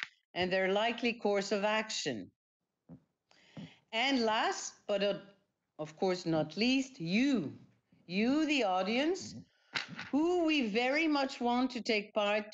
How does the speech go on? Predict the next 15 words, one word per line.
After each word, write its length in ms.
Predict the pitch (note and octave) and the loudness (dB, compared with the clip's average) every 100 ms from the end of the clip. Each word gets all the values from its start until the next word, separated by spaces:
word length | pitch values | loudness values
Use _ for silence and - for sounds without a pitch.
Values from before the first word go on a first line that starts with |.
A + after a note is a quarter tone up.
| - | -6
with 260 | G3 D4 - | -2 -2 0
your 120 | C4+ | -2
questions 800 | - G3 F3 F3 - F#3+ F#3+ F#3+ | 0 0 0 0 -2 -2 -2 -4
in 180 | G3+ G3 | -2 0
the 80 | F#3+ | 0
final 580 | F#3+ A#3 A#3+ B3 B3+ B3 - | 0 0 2 2 0 -2 0
third 360 | A3 G3+ F#3 - _ _ _ - | 2 2 -2 -12 _ _ _ -18
s-, 160 | - - _ - | -16 -18 _ -4
part 400 | A3 G#3+ A3 - | 0 0 -2 -4
of 320 | A3+ C4+ B3+ G3+ | -2 0 0 0
this 220 | F#3+ F#3+ | 0 -2
session. 580 | - F3+ - - B2 C#3+ _ _ _ _ _ - _ _ - _ - | -2 -2 -2 -4 -6 -8 _ _ _ _ _ -20 _ _ -20 _ -6
About 420 | A3 D4+ F#4 F4+ | -2 0 0 2
those 220 | F#4+ E4 | 0 0
questions, 800 | - A3+ F#3+ - - C4+ D4 - | 0 0 2 0 0 2 0 -2